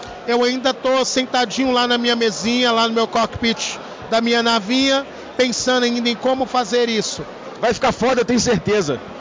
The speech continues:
Speaker 1: Cara, que bom que vocês confiam nisso. Se vocês confiam, eu posso confiar também.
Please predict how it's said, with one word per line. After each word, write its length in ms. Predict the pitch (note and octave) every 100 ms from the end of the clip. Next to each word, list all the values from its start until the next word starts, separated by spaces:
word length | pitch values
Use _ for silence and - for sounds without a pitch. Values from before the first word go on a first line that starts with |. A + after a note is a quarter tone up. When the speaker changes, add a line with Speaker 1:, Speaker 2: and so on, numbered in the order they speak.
| G#3+ -
Speaker 1:
Cara, 480 | A#3 B3 A3 F#3+ D#3+ - - - - -
que 100 | A#3
bom 180 | B3+
que 140 | B3+ B3+
vocês 160 | A#3+
confiam 380 | - A#3+ - B3
nisso. 340 | A3+ A#3 - F3+
Se 160 | -
vocês 160 | B3+ A#3
confiam, 380 | B3 G#3+ C4 B3+
eu 40 |
posso 240 | B3+ B3+
confiar 360 | - B3 A#3+ A#3
também. 320 | A#3 A3 G3+